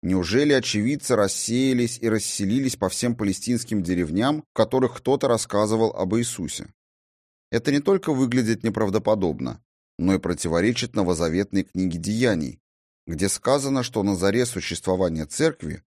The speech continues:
апостолы большей частью жили в Иерусалиме. В-третьих, даже если очевидцы поселились во всех деревнях Палестины, как это решает нашу главную проблему?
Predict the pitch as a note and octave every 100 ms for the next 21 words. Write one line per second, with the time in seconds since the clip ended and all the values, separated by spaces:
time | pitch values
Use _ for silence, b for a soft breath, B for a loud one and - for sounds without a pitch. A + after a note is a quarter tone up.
0 | _ _ - - C#3+ F3 - D#3 C#3+ A2
1 | C3 - G2 G#2 G#2+ - G2+ D#2 E2 F2
2 | F2+ - E2+ E2 D#2+ - F2+ F2+ C#2 -
3 | _ _ _ _ _ _ _ _ _ _
4 | - - F2+ B2 - - _ _ _ _
5 | - D2+ G2+ G#2+ G#2 A2+ A2+ - G#2 -
6 | A2 C3 - A2+ - G2+ A2 A#2+ G#2+ F2+
7 | G2 G#2 - A2+ E2+ F#2 F#2 G2 F2 -
8 | E2+ E2 - - D3 G2+ - _ _ _
9 | _ - E3 - - C3 - A#2 G#2 -
10 | A#2 B2 A#2+ G2+ A2 G#2 F#2 F#2+ F2+ F#2
11 | F#2 G#2 G2+ G2 E2+ A1+ G1+